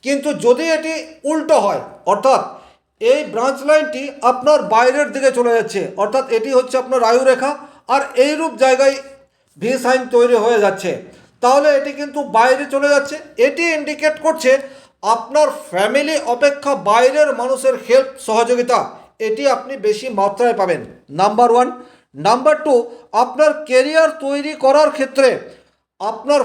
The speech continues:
ফ্যামিলি অপেক্ষা বাইরের মানুষের সহযোগিতা এটি আপনি বেশি পাবেন। নাম্বার থ্রি, আপনার কেরিয়ার সেটি কিন্তু জন্মস্থান থেকে অনেক দূরে বুস্ট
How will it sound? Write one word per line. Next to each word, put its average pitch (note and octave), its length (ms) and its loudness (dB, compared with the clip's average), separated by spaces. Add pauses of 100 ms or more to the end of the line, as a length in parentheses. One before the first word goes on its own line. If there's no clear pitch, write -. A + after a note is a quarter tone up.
ফ্যামিলি C4+ 360 -2 (140)
অপেক্ষা C4+ 360 0 (300)
বাইরের C4 400 4 (140)
মানুষের B3+ 360 0 (100)
সহযোগিতা B3 500 2 (360)
এটি G3+ 140 0 (100)
আপনি B3 140 -8 (100)
বেশি A#3 240 0
পাবেন। B3+ 200 2 (520)
নাম্বার B3+ 300 4
থ্রি, D4 160 -2 (580)
আপনার D4 300 0 (160)
কেরিয়ার C4 400 2 (320)
সেটি A#3 300 0
কিন্তু C#4+ 220 0 (140)
জন্মস্থান C#4 600 2 (100)
থেকে C#4 140 0 (240)
অনেক C#4 220 2 (220)
দূরে B3 240 2 (800)
বুস্ট C#4 300 -2